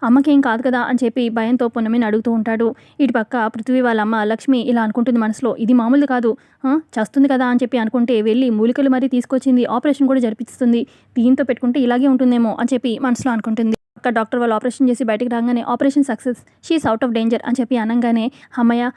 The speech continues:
మా అమ్మకేం కాలేదు" అని చెప్పి శివదేవ్ కొంచెం ఊపిరి పీల్చుకుంటాడు. "అమ్మో, ముసలిది గట్టి పిండమే, ఇక ఇప్పుడు తన ముందు నేను ఎలా తలెత్తుకోవాలి? ఆ, అప్పుడు చూద్దాంలే, ఏదో రకంగా మేనేజ్ చేయొచ్చు" అని చెప్పి లక్ష్మి మనసులో అనుకుంటుంది.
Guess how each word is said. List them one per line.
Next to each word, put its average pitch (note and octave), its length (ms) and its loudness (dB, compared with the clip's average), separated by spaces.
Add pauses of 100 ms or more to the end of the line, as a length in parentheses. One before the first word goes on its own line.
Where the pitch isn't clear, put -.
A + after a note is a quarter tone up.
(160)
మా A#3 80 4
అమ్మకేం B3 300 0
కాలేదు" A#3+ 320 0
అని B3 220 0
చెప్పి A#3 200 -2
శివదేవ్ A#3+ 420 -2
కొంచెం B3 260 0
ఊపిరి A#3 240 -2
పీల్చుకుంటాడు. A3+ 680 -2 (240)
"అమ్మో, A#3 300 0
ముసలిది B3 540 -2
గట్టి G3 140 -4
పిండమే, B3 420 0 (280)
ఇక C4+ 360 -2
ఇప్పుడు A#3+ 220 -8
తన G#3 180 -6
ముందు B3 220 2
నేను B3+ 260 2
ఎలా A3 260 -2
తలెత్తుకోవాలి? C4 720 -2 (100)
ఆ, A3 40 -2
అప్పుడు A3 340 -2
చూద్దాంలే, A#3 340 0
ఏదో G#3 140 0
రకంగా A#3 260 -2
మేనేజ్ A3 320 -2
చేయొచ్చు" B3 300 -2
అని B3+ 140 0
చెప్పి A#3 320 -4
లక్ష్మి B3 280 -4
మనసులో G#3+ 340 -4
అనుకుంటుంది. A3 460 -4